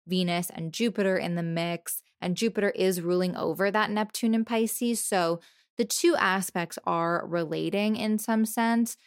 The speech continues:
You know, we might be stopped in our tracks in one area of life, the Virgo Pisces axis, because we need to redirect our attention to another, the Leo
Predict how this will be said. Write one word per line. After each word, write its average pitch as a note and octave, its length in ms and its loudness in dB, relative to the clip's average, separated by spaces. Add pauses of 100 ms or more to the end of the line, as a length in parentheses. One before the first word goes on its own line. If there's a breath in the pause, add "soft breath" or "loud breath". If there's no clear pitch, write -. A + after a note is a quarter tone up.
(220 soft breath)
You F#3+ 80 -2
know, F#3 40 2
we F#3+ 100 2
might G3 220 4
be A#3 260 0 (160)
stopped - 680 -2
in F#3 120 -2
our E3 140 0
tracks E3 640 0
in F3 280 -2
one D#3+ 300 -2
area G#3 460 2
of G#3+ 180 -2
life, A3 460 2
the E3 260 -2 (180 soft breath)
Virgo E3+ 720 0
Pisces F#3 580 -2
axis, C4 720 0 (320 soft breath)
because G3 640 0
we G3 220 -2
need G3 220 0
to A3 100 -4
redirect G#3+ 520 0
our G#3 140 2
attention G#3+ 760 0
to A3 160 0
another, A3 500 0
the F3+ 280 0
Leo F3+ 600 2